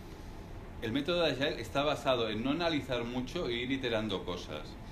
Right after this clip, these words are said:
Entonces sí que es verdad que cuando entramos en una compañía analizamos, pero lo primero que, que buscamos es en ese análisis buscar ganancias rápidas, es decir, lo que se llaman quick wins. Es decir, oye, vamos a analizar rápidamente todo lo que haces,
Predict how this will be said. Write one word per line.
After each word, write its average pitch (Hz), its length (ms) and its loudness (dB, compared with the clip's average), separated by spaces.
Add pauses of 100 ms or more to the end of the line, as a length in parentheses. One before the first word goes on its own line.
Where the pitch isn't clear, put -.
(120)
Entonces 107 240 -6
sí 135 120 -2
que 170 80 -2
es 147 80 -4
verdad 123 340 0
que 113 80 -6
cuando 110 220 0
entramos 113 300 -2
en 127 80 -6
una 120 140 -2
compañía 110 460 0
analizamos, 101 800 0 (600)
pero 120 120 -2
lo 120 140 2
primero 135 360 0
que, 156 380 -2
que 120 120 -2
buscamos 131 720 0 (420)
es 110 180 -2
en 110 140 -2
ese 127 180 -2
análisis 135 580 0 (280)
buscar 131 540 0
ganancias 120 460 2
rápidas, 78 680 -2 (340)
es 92 100 -6
decir, 98 140 -8
lo 104 60 -2
que 95 80 -4
se 104 60 -6
llaman 120 260 -2 (120)
quick 104 240 -2
wins. 80 380 -2 (400)
Es 98 100 -6
decir, 101 180 -6
oye, 90 260 -4 (260)
vamos 151 240 0
a 160 40 -2
analizar 131 600 0
rápidamente 123 480 -2
todo 131 220 2
lo 143 160 2
que 110 120 2
haces, 147 420 -2